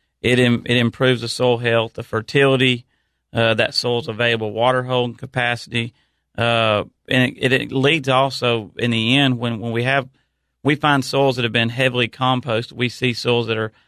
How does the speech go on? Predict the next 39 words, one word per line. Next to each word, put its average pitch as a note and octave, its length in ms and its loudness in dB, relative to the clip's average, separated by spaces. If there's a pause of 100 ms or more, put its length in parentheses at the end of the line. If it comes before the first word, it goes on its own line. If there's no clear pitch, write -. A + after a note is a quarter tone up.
(100)
higher B2+ 300 0
in A#2+ 60 -4
the A2 60 -6
micronutrients A#2+ 920 -2
that A#2 100 -4
are A2+ 60 -2
really A#2+ 220 0
important A2+ 500 -4
to A#2 100 -6
a - 20 -4
lot A2+ 200 0
of A2+ 80 -8
plants, A#2+ 500 -6 (460)
and, A#2 440 0
uh, A2+ 240 2
I, B2 120 2
that's C3 260 0
something B2+ 300 -2
you A#2 100 -2
don't A#2+ 300 0
get B2 240 -2
from A2+ 240 -6
a - 20 -6
synthetic A#2 540 -4
fertilizer A2 600 -2
in A2 80 -8
a A2 60 -6
lot G#2+ 180 -2
of A2 60 -8
ways. G#2+ 320 -2
So A2+ 320 -2 (400)
composting C3 720 2
i-, A2+ 200 0
is A2+ 160 -2
really D#3 300 0
good, A#2+ 320 2
and C3 180 0
of B2 60 -4
course, C#3 460 -2